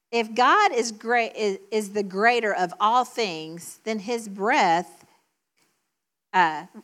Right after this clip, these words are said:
represents, is present in the winds. Does that make sense? So he, that is why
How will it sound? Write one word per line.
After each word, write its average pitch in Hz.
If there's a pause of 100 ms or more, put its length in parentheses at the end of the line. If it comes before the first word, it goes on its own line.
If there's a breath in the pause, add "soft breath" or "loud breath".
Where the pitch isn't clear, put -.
(200)
represents, 202
is 175
present 190
in 190
the 175
winds. 156 (420)
Does 190
that 226
make 220
sense? 240 (680 soft breath)
So 226
he, 277
that 262
is 226
why 180